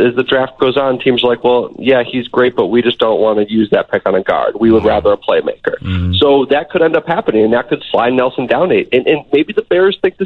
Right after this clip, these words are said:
Speaker 1: same way. Maybe the Bears don't really wanna use that pick on that type of player, and then he slips to nine. Who knows? I don't, I don't think he gets that far. I don't think he gets out of the top ten. Um, but, but I certainly think he, he's an option. I think, you know, right now, i-,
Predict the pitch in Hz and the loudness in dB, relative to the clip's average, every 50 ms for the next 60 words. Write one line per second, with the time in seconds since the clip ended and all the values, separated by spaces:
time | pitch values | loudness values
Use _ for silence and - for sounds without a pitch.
0 | - - 175 170 170 180 208 208 - - - 107 113 143 151 - - - 151 160 | -2 0 0 0 2 2 2 2 0 0 0 0 0 0 0 -2 0 0 0 2
1 | 175 190 - 170 139 113 104 90 - _ - - 110 107 104 101 107 107 104 104 | 2 0 0 0 0 0 -2 -4 -8 _ -2 2 2 2 4 2 2 0 0 -2
2 | 104 107 107 104 - - 104 101 - - - 101 101 - - - - - - - | 0 0 -2 0 0 0 -2 -2 -2 -2 -2 -2 -2 -2 -8 -18 -20 -18 -18 -12
3 | - - 107 110 110 110 117 110 - - - 110 107 104 - - 107 104 107 110 | -6 -2 0 0 2 2 0 0 -2 -2 0 0 0 0 0 0 2 2 4 4
4 | 110 113 113 117 120 117 - - 135 123 - - - 120 110 117 - - - - | 2 2 2 2 0 0 -2 -2 -4 -4 -2 -2 -2 0 0 0 0 0 0 -2
5 | - 107 117 135 135 147 165 165 123 110 104 - 104 117 131 - - - - - | -2 0 0 2 2 4 2 2 2 0 0 -2 -2 -2 -2 -2 -2 -4 -6 -6
6 | 127 - 117 131 123 - - - - 113 110 - - 160 - 160 160 - - 175 | -2 0 0 0 0 -2 -4 -4 -4 -4 -2 -2 -4 -2 0 -2 0 0 0 -2
7 | 156 151 - 170 165 156 135 - - 120 - - - 110 - - 107 104 101 98 | -2 0 0 0 2 2 0 0 -2 -8 -6 -2 -2 -2 0 0 0 0 0 0
8 | - - 101 - - - - - 104 110 117 156 185 - - - - - - - | -2 -4 -4 -4 -4 -6 -4 -2 0 0 0 -2 -6 -12 -18 -20 -20 -20 -10 -4
9 | - 127 120 117 117 120 - 131 117 - - 147 135 147 160 - 202 196 190 170 | 0 0 2 2 0 0 0 0 0 2 0 0 0 0 0 0 0 2 2 2
10 | 147 - 147 139 - - 139 131 135 131 139 139 123 117 104 113 120 123 - - | 2 2 0 -2 -2 -2 -2 -2 0 0 0 0 2 0 0 0 -2 -2 -4 -2
11 | 107 104 107 - - 117 113 - - 113 113 107 104 117 117 - - 98 113 110 | 0 0 0 0 0 -2 -2 -2 -4 -2 0 0 2 0 0 0 0 0 0 0
12 | 113 113 110 110 110 107 101 - _ - - - - - _ - - - | 0 0 2 2 2 0 0 -4 _ -20 -20 -20 -20 -20 _ -4 0 0